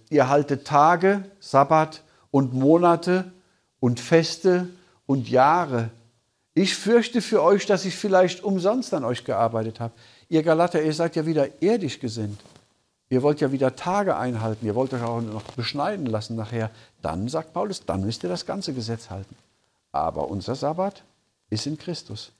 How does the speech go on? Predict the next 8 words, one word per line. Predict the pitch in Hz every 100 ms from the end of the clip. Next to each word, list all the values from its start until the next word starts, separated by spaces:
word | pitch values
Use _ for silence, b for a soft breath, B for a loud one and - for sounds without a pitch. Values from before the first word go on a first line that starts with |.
| _
ja? | - 117 160 _ _ _ _ _ _ _ _
Und | 127 123
weil | 120 113 120
wir | 120 113 107
in | 104 101
Christus | - 247 - 151
sind, | - 117 92 -
ja, | 117 214